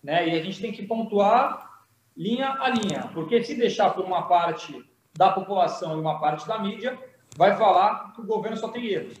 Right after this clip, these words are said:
E se deixar por uma parte da população, também vai falar que só tem acertos. E não é assim, é uma realidade. O ser humano erra, as pessoas erram. É, dentro, é muito fácil você ser técnico após o jogo, identificar, mas no momento da ação, numa tomada de decisão,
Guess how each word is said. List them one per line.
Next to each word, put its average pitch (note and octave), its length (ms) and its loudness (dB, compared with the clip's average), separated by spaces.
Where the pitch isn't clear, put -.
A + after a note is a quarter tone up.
E A#3 60 -12
se D4 160 -12
deixar A3 340 0
por F#4+ 80 -4
uma F#3 200 0
parte D#3+ 260 2
da D#3+ 80 0
população, A3 460 -2
também B3+ 180 -2
vai B3 120 2
falar B3+ 200 -2
que - 80 -6
só A#3+ 100 0
tem B3 140 -6
acertos. A#3+ 440 4
E F3 60 -6
não A3+ 180 2
é A3+ 180 8
assim, D#3+ 280 2
é D3+ 40 -6
uma F3 120 -4
realidade. F3+ 560 0
O - 60 -14
ser F3 160 -10
humano F#3+ 280 -2
erra, F3+ 320 2
as - 160 -10
pessoas - 440 -2
erram. F#3 280 2
É, D3 560 2
dentro, A3 320 0
é F#3 80 0
muito A3 240 -2
fácil G3 300 2
você F3 580 -2
ser - 300 -6
técnico G#3 440 2
após F3+ 300 2
o D#3 40 -4
jogo, - 520 -4
identificar, F3+ 680 2
mas G3+ 160 6
no A#3+ 60 2
momento A#3+ 300 2
da G#3+ 100 6
ação, A3+ 340 2
numa G#3 200 -2
tomada A3 340 0
de - 100 -8
decisão, F#3+ 420 -2